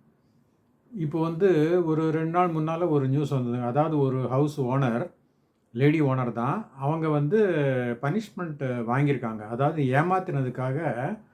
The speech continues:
அவங்க வந்து பதினைந்து மாசம் ச-, சிறை தண்டனை கொடுத்துருக்காங்க. அந்த லேடி பார்த்தோம்னா, அந்த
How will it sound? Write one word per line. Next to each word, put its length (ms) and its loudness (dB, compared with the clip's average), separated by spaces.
அவங்க 200 0
வந்து 180 0
பதினைந்து 520 0
மாசம் 760 -2
ச-, 280 -2
சிறை 320 0
தண்டனை 320 0
கொடுத்துருக்காங்க. 600 -6
அந்த 260 0
லேடி 360 6
பார்த்தோம்னா, 760 -2
அந்த 460 0